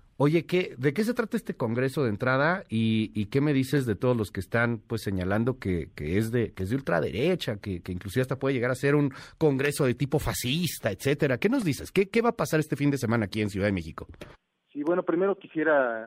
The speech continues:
Speaker 2: a través de tu programa, contestarle al presidente López Obrador, porque ayer nos estuvo criticando, dijo que los que nos íbamos a reunir en esta conferencia de acción política conservadora, mañana y el, y el sábado, dijo que éramos unos racistas,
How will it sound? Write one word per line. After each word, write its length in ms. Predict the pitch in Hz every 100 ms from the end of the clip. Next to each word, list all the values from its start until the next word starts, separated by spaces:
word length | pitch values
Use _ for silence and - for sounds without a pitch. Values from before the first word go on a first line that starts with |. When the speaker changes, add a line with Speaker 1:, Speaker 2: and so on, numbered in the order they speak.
| -
Speaker 2:
a 40 | 113
través 280 | 113 123
de 120 | 127 117
tu 200 | 117 101
programa, 480 | - 113 123 127 127
contestarle 600 | 120 110 - 139 139 123
al 140 | 107
presidente 420 | - 107 135 120
López 220 | 120 - -
Obrador, 420 | 120 123 135 131
porque 240 | 117 - 117
ayer 240 | 117 127
nos 120 | 123 -
estuvo 320 | 127 123 113
criticando, 680 | 107 - 110 - 131 131 123
dijo 180 | 117 -
que 160 | 110 101
los 140 | 98
que 100 | -
nos 140 | 110
íbamos 220 | 123 117 110
a 80 |
reunir 260 | 107 113 120
en 80 | 117
esta 400 | 110 - 107 - _ _ _ _
conferencia 480 | 113 101 120 127 131
de 100 | 110
acción 220 | - 120
política 380 | 127 117 123 -
conservadora, 720 | - 110 117 120 131 139 135
mañana 420 | 117 113 127 127
y 100 | 110
el, 180 | 104 98 _ _ _ _
y 60 | 117
el 120 | 110
sábado, 380 | 139 139 131 131
dijo 180 | 117
que 140 | - 127
éramos 320 | 120 117 127
unos 200 | 120 110
racistas, 680 | 107 - 147 139 - 135 131